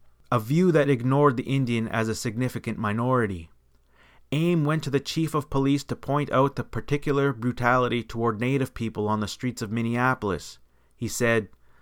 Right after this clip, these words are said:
'Nah, there's no racism here.' We told him, 'We can prove it to you. We will bring you films and photographs that show your people using excessive force all the time and acting in a sadistic way.'"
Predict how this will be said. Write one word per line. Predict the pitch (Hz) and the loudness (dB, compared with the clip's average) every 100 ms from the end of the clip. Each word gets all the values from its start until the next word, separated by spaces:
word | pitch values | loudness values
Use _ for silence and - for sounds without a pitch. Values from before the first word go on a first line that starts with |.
| _ - | _ -6
'Nah, | 110 110 107 95 - - - | 2 6 6 2 -4 -20 -8
there's | 139 113 | -4 0
no | 131 120 | 2 2
racism | 110 107 - 98 95 90 | 4 2 0 -4 -4 -2
here.' | 101 98 101 - _ _ _ _ _ _ _ | -2 -2 -4 -10 _ _ _ _ _ _ _
We | 120 | -4
told | 120 123 131 127 | -2 0 2 2
him, | 117 - - - - - - | -2 -6 -18 -20 -20 -8 0
'We | 156 | 2
can | 175 | 2
prove | 135 156 190 | 2 6 6
it | 160 | 4
to | - | -2
you. | 123 104 - _ _ _ _ | -2 -2 -6 _ _ _ _
We | 143 | 2
will | 160 160 | 4 6
bring | 135 180 | 4 4
you | 180 156 | 4 2
films | - 147 170 165 131 | 2 2 4 2 0
and | 123 | -2
photographs | - 135 156 117 117 104 98 - | 2 4 4 4 2 2 0 -2
that | 110 | -4
show | - - 147 160 | -2 2 4 4
your | 156 151 | 0 0
people | 127 127 139 131 | -2 -2 0 0
using | 123 120 117 | 2 0 -2
excessive | 110 - 147 143 143 | -4 -2 -2 0 -4
force | - 123 127 - - _ - | -2 0 0 -2 -16 _ 4
all | 151 165 | 6 6
the | 139 | 4
time | - 143 143 117 90 - - - | 0 0 0 0 -6 -14 -18 -8
and | 117 | -4
acting | 127 135 131 117 | 2 0 0 -2
in | 110 | -2
a | 101 | -2
sadistic | - 113 110 131 - 107 | -4 -4 -2 -2 -4 -4
way.'" | 123 131 110 85 | 0 0 0 -4